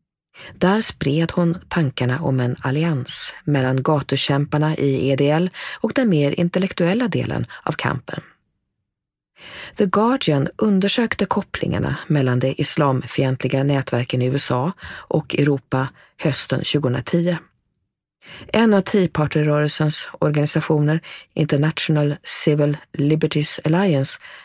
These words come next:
bekräftade de nära band som knutits med europeiska organisationer i den globala kampen mot islam.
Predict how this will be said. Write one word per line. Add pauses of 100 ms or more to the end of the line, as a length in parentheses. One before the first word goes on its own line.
(140)
bekräftade
de
nära
band
som
knutits
med
europeiska
organisationer (280)
i
den
globala
kampen
mot
islam.